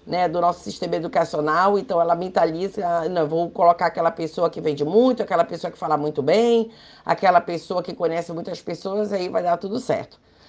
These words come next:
Mas saiba que aproximadamente oitenta por cento das pessoas que se envolvem com marketing de rede constroem seu negócio como posers.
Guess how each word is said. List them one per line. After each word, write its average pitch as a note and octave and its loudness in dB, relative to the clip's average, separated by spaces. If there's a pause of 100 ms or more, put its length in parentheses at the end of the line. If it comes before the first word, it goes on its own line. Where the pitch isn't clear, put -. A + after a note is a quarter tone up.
Mas F3+ 4
saiba G3 4
que G3 0
aproximadamente F#3+ -2
oitenta C4 -4
por A#3 -4
cento G#3+ 2
das E3+ 0
pessoas F3+ -6
que F#3 -8
se - -6
envolvem F3 6 (260)
com F#3 0
marketing F#3 -6
de D#3 -4
rede F3+ 2
constroem G3 2
seu G3+ -2
negócio F3 0
como A3 6
posers. D#3 6